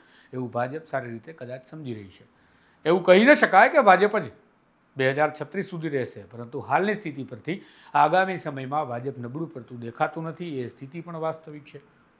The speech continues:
બની શકે કે સ્થિતિ આજે છે તે કાલે ન પણ હોય, પરંતુ જો સ્થિતિ આજ જેવી જ ત્યારે રહે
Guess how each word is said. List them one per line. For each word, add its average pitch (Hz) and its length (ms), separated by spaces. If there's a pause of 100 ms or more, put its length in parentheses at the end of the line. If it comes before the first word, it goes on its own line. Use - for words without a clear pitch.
(100)
બની 143 260
શકે - 240 (540)
કે 151 60
સ્થિતિ 151 360
આજે 147 300
છે 170 160
તે 120 120
કાલે 107 240
ન 127 80 (140)
પણ 135 160
હોય, 139 240
પરંતુ 113 420
જો 226 160
સ્થિતિ 233 340
આજ 208 300
જેવી 170 300
જ 131 100
ત્યારે 127 320
રહે 139 220